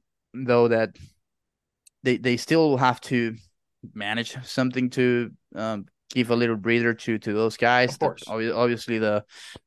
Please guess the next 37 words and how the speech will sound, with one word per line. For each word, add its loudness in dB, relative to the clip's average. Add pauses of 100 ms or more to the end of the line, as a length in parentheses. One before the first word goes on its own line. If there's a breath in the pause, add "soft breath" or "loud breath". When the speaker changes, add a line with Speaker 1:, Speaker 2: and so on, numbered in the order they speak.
(220)
Speaker 1:
the, -2 (160)
uh, -8 (260)
the -4
break 4 (360)
for -4
the, -4
for -2
the -2
All-Star -2
game -2
will -4
be -6 (400)
huge 2
for 4
them, 6
because 0 (540 loud breath)
yes, -4
they've 0
been 4
pitching 0
very 4
well, 4
but 0 (140)
we -4
know 0
that -4
we -8
still -4
have -4 (260)
a -12 (240)
second 0
half -2
ahead 0
of -2
us, -4
and, -10
and -12